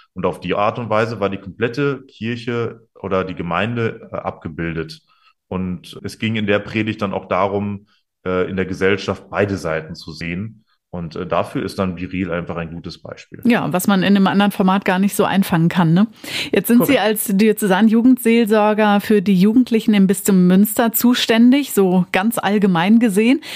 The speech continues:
Speaker 2: Ähm, was für Veranstaltungen sind denn geplant? Was haben Sie vor jetzt in Ihrer Amtszeit?
Speaker 1: Ich bin bei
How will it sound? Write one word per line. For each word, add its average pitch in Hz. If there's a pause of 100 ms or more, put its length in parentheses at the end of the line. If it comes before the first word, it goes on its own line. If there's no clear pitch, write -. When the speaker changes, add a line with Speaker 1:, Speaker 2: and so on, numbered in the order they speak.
(220)
Speaker 2:
Ähm, 220
was 233
für 320
Veranstaltungen 254
sind 226
denn 233
geplant? 202
Was 185
haben 220
Sie 214
vor 277
jetzt 160
in 175
Ihrer 165
Amtszeit? 156 (420)
Speaker 1:
Ich -
bin 127
bei 107